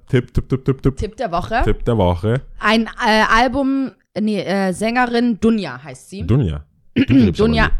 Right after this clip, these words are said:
Speaker 1: du gräbst aber tief.
Speaker 2: Smoothe Stimme.
Speaker 1: Was ist denn
Speaker 2: Fucking
Speaker 1: das?
Speaker 2: smooth.
Speaker 1: R and B?
Speaker 2: Ja, so ein bisschen geht in die
Speaker 1: R and B?
Speaker 2: Richtung, bisschen Soul. Richtig smoothe Stimme, boah, ey.
Speaker 1: Okay.
Speaker 2: Richtig zerstört. Richtig
Speaker 1: Okay,
Speaker 2: cool.
Speaker 1: musst du mir schicken, ich weiß nicht,
Speaker 2: Ja.
Speaker 1: wie man das schreibt.
Speaker 2: Mach ich.
Speaker 1: Äh, mein Tipp war,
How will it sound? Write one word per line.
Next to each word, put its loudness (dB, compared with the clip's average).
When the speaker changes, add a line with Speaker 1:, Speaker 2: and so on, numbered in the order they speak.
Speaker 1:
du -6
gräbst 2
aber 0
tief. 2
Speaker 2:
Smoothe 0
Stimme. -6
Speaker 1:
Was -20
ist -12
denn 0
Speaker 2:
Fucking -2
Speaker 1:
das? -4
Speaker 2:
smooth. -12
Speaker 1:
R -2
and 2
B? 0
Speaker 2:
Ja, -4
so -10
ein -10
bisschen -6
geht -4
in -6
die -2
Speaker 1:
R 0
and -2
B? -4
Speaker 2:
Richtung, -6
bisschen -8
Soul. -4
Richtig -8
smoothe -4
Stimme, -8
boah, -12
ey. -6
Speaker 1:
Okay. -6
Speaker 2:
Richtig -14
zerstört. -14
Richtig -2
Speaker 1:
Okay, -6
Speaker 2:
cool. -4
Speaker 1:
musst -2
du -4
mir 0
schicken, -2
ich -4
weiß -4
nicht, -2
Speaker 2:
Ja. -4
Speaker 1:
wie -2
man -2
das -4
schreibt. -6
Speaker 2:
Mach -12
ich. -2
Speaker 1:
Äh, -10
mein -2
Tipp -2
war, 0